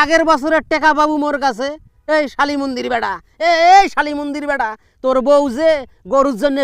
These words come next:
গুড়ে আনিল, হ্যাঁ, সেই গুড়ের টাকা কাই দিবে? তুই মোক গুড়ের টাকা দিসলু, গরুর গুড়ের টাকা। তুই উল্টে পাল্টা কথা কবার নাছিস কে রে? ব্যাপারটা বুঝবার নাচ্ছ না। উল্টে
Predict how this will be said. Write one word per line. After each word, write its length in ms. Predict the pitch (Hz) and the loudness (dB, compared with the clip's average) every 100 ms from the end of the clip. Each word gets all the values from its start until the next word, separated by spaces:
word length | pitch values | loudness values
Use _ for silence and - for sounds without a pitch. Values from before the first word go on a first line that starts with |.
| 208 | -4
গুড়ে 220 | 262 294 285 262 | -2 0 2 0
আনিল, 280 | 285 320 277 - - | -2 -6 -8 -16 -10
হ্যাঁ, 220 | 269 277 254 | -6 -4 -4
সেই 160 | - 285 240 | -6 -8 -6
গুড়ের 240 | 302 302 - | -4 -2 -2
টাকা 180 | 277 262 | -2 -2
কাই 140 | 247 269 254 | -4 -6 -6
দিবে? 180 | 233 220 214 - | -4 -6 -8 -14
তুই 100 | 254 | -10
মোক 100 | 254 208 | -8 -8
গুড়ের 220 | 285 285 - | -6 -6 -4
টাকা 180 | 262 254 254 | -4 -4 -4
দিসলু, 260 | 226 269 269 247 | -8 -12 -8 -6
গরুর 200 | 247 247 | -8 -10
গুড়ের 200 | 262 262 - | -10 -10 -10
টাকা। 220 | 240 254 277 - - - | -10 -8 -10 -12 -20 -10
তুই 100 | 339 359 | -2 2
উল্টে 200 | 381 403 370 | 4 4 4
পাল্টা 240 | 370 381 339 | 4 2 2
কথা 160 | 370 339 | 0 2
কবার 200 | 359 339 | 2 2
নাছিস 260 | 330 349 320 339 | -2 -8 -6 -4
কে 80 | 330 | -2
রে? 100 | 262 247 - _ 165 | -4 -8 -16 _ -6
ব্যাপারটা 360 | 320 330 302 311 | -2 -2 -2 -2
বুঝবার 260 | 320 285 320 | -2 -4 -4
নাচ্ছ 160 | 311 - 302 277 | -4 -8 -8 -8
না। 80 | 254 226 | -8 -6
উল্টে 360 | 247 247 330 | -4 2 2